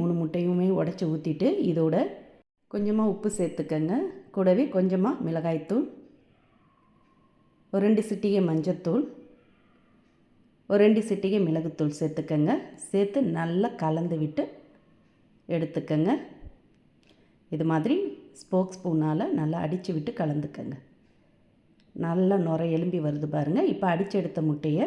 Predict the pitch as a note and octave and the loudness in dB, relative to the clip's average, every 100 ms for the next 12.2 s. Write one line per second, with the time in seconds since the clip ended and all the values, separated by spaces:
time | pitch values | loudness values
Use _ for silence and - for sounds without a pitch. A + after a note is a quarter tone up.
0 | - - D#3+ D#3+ E3 D3+ A3 C4 F#3+ F#3 | -2 -2 -2 0 0 2 0 0 0 0
1 | F#3 D#3+ E3+ D#3+ D3+ A#3 G#4+ - - - | 0 0 0 0 -2 -2 -4 -6 -20 -20
2 | - - F3+ G#3 F#3+ F#3+ A#3 E3 - D#3+ | -10 0 4 4 4 2 2 0 -4 -4
3 | D3+ C#3+ A#3+ - - - - - _ _ | 0 0 0 -2 -12 -18 -18 -18 _ _
4 | _ _ _ _ _ _ _ _ _ _ | _ _ _ _ _ _ _ _ _ _
5 | _ G3 G3 F3 D#3+ F3 D4+ F#3 E3 F#3 | _ -2 2 4 4 4 2 2 2 0
6 | F#3 E3 G3+ F3 D#3 D3+ D3+ E3+ E3+ D3+ | 0 0 0 0 0 0 0 -2 -4 -4
7 | D3 E3+ F4+ - - - - - _ _ | -2 0 0 -2 -14 -18 -20 -20 _ _
8 | _ A3 G#3 G3 - C4+ G4+ - - F#3 | _ 2 4 4 2 0 0 -4 -2 0
9 | G3 G3 D#3+ D3+ D#3 D3+ F4 - - - | 2 2 2 2 0 0 0 -2 -12 -20
10 | - _ _ _ _ _ _ _ _ _ | -20 _ _ _ _ _ _ _ _ _
11 | _ _ F3+ F3+ F#3 F#3+ F3 E3 F#3 G3 | _ _ -2 0 2 2 2 2 2 2
12 | D3+ D3+ | 0 0